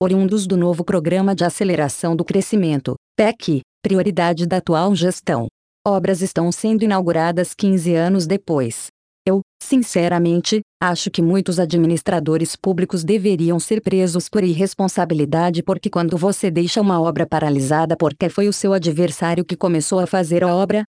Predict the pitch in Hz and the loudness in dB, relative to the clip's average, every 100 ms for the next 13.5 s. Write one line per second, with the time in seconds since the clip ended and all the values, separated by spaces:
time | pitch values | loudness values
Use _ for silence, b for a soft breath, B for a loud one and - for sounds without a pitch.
0 | _ 175 180 - 175 160 - 180 180 175 | _ -2 -2 0 2 2 0 -2 2 2
1 | 170 180 165 208 214 - - 165 151 220 | 2 2 2 2 0 -2 -2 -2 0 -2
2 | 185 190 - 185 170 180 185 - 208 185 | 0 -2 0 0 0 0 0 0 -2 0
3 | 190 151 139 131 123 - - 175 202 190 | -2 0 0 0 -4 -8 -6 0 0 0
4 | 147 151 185 180 160 214 220 214 175 180 | 0 2 2 0 0 0 2 2 0 2
5 | 190 202 147 131 117 87 - _ _ - | 0 0 -2 0 -2 -8 -14 _ _ 0
6 | 214 139 139 202 196 165 175 180 214 202 | 2 4 2 2 0 0 0 0 -2 -4
7 | _ 202 196 180 151 143 202 214 185 - | _ -4 0 0 0 0 0 0 -2 0
8 | 170 175 190 254 254 240 214 165 165 180 | 0 2 2 0 0 2 2 2 0 -2
9 | 180 156 190 190 175 170 - 170 156 175 | -2 -2 -2 0 0 0 0 -2 0 -2
10 | 156 170 151 202 196 190 - 131 120 - | 0 0 0 -2 0 0 0 -2 -2 -6
11 | - 214 196 180 185 180 151 - 180 170 | 0 0 2 2 2 0 -2 -2 -2 -2
12 | - 185 190 190 214 220 175 151 147 147 | 0 -2 0 0 2 0 0 0 0 2
13 | 147 156 - 196 202 | 2 0 -2 -4 -4